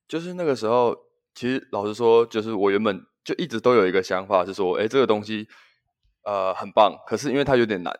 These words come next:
所以外面的人都不太清楚。然后大部分讲的人也都是讲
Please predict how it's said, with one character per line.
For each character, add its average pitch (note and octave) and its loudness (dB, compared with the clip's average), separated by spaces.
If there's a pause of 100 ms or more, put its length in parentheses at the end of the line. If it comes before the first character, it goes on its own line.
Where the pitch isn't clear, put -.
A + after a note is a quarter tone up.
所 A2 0
以 G#2 4
外 A2 4
面 G#2+ -2
的 F2+ -4
人 F2 -8
都 F#2 -4
不 F2+ -10
太 F2+ 0
清 D#2+ -14
楚。 - -20
然 F#2+ -2
后 G#2 4
大 B2+ 4
部 B2+ -4
分 B2+ -2
讲 F2+ -4
的 F2+ -6
人 F2+ -4 (320)
也 G2+ -2
都 G2+ -2
是 A2 -8
讲 E2 -6